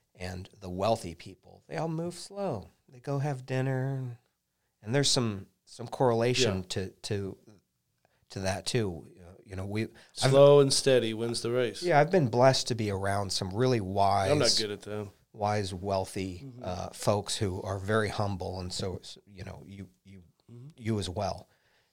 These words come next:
Speaker 1: It's very interesting. I really try to learn from them, and I know you do too.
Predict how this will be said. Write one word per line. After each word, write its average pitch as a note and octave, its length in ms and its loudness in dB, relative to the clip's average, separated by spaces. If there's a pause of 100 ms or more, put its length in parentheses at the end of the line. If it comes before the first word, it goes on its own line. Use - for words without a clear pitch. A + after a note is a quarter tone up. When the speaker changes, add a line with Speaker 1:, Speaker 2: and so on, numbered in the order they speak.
(120)
Speaker 1:
It's - 140 -14
very C#3+ 360 4
interesting. G#2+ 640 -2
I G#2+ 100 -6
really B2+ 380 4
try A2 220 4
to G#2 60 -2
learn G2+ 260 -4
from F#2+ 180 -8
them, F2+ 180 -2
and E2+ 80 -6
I F2+ 100 -6
know F#2 160 -4
you F2+ 240 -6
do F2+ 180 -10
too. F#2 300 -12